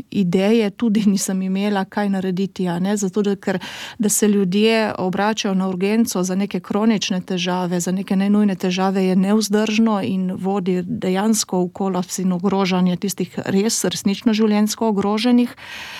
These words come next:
Ehm, tako da sama ta ukrep pozdravljam. Eh, seveda to ni ekvivalent, se strinjam, ta obravnava je drugačna kot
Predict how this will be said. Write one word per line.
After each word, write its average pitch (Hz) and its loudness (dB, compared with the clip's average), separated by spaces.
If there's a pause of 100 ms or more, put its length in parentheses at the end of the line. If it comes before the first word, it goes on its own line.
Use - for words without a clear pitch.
(440)
Ehm, 196 2 (140)
tako 214 -4
da 233 0
sama 247 2
ta 233 -6
ukrep 233 -4
pozdravljam. 180 -2 (640)
Eh, 190 2
seveda 226 2
to 202 -4
ni 196 2
ekvivalent, 185 0
se 185 -6
strinjam, 208 0
ta 202 -4
obravnava 190 -2
je 196 0
drugačna 226 0
kot 214 -8